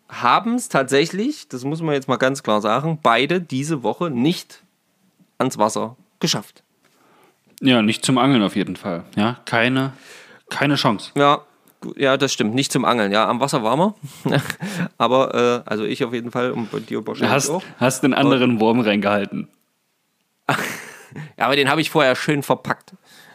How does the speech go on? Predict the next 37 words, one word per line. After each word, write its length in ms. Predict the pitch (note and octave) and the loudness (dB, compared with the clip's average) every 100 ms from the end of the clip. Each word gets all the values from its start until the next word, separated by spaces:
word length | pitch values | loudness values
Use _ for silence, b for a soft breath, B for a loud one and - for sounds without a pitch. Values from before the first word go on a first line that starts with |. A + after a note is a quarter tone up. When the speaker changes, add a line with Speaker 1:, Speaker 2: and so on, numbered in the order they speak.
| _ | _
Speaker 1:
In 160 | G#2+ G#2+ | -4 0
meiner 260 | G#2+ A2 - | 2 2 2
Speaker 2:
<laughs> 20 | |
Speaker 1:
super 640 | - D#3+ D3+ B2+ A#2 A2+ B B B B - | 2 0 2 2 2 0 B B B B -4
trendy 680 | C3+ C#3 C#3 B2+ A#2+ G#2+ G#2+ B B - | 0 2 2 0 0 -2 -6 B B -2
Badehose. 640 | B2+ A2+ G2+ A2 - - _ B B B B B | 0 0 -4 -6 -8 -14 _ B B B B B
Speaker 2:
Oh, 40 | A#2+ | 0
Speaker 1:
Ähm. 260 | C3 C#3+ | 2 4
Speaker 2:
wo 60 | C3 | 4
du 120 | C3 | 2
gerade 240 | G#2+ B2+ A2 | 2 2 2
sagst, 240 | G#2+ - | 0 0
verpackt, 500 | - F2+ - C#3+ - | -2 -4 -4 -4 -4
ja. 320 | F#2+ A2 C3+ - B B B B | 0 0 -2 -12 B B B B
Leute, 420 | - A#2+ C#3 G#2 E2 B B B B | 0 2 2 -2 -4 B B B B
da 80 | - | -2
muss 180 | A2 B2 | 0 2
ich 60 | B2 | 0
euch 120 | A2+ | 0
gleich 120 | A#2 | 0
mal 80 | A#2 | 0
was 180 | A#2 D3+ | 0 0
raushauen. 520 | C3+ - G#2+ A2+ G2+ | 2 2 2 2 2
Wir 120 | G#2 | 0
haben 100 | C3+ | 2
mal 120 | E3 | 2
in 60 | D3+ | 2
der 100 | C#3 | 2
letzten, 580 | C#3+ - - D3 D3 A3 - | 0 -2 -8 -6 -6 -8 -8
wir, 140 | B2 - | -10 -6
du 120 | A#2 | 0
weißt 200 | C#3 - | 2 2
schon, 80 | E3 | 2
worum 100 | D3+ | 0
es 80 | |
geht, 180 | - C3+ | 0 0
oder? 220 | G2 F#3 | 2 0